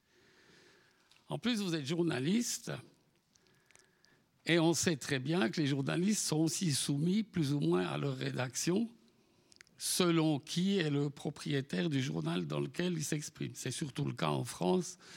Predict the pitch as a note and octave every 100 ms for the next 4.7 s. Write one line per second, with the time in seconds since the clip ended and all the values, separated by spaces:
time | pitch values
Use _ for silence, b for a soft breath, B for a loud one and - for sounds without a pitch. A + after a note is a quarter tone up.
0 | B B D3 C#3+ D#3+ C#3+ C3 D3 C#3 B2+
1 | B2 C3+ C3+ B2+ A#2 - B2 - C3+ A2+
2 | - C#3 B2+ - - B B B - -
3 | C#3 - C#3+ B2+ C#3 C3 C3+ B2+ A#2+ C3
4 | C3+ C3+ - - C3+ -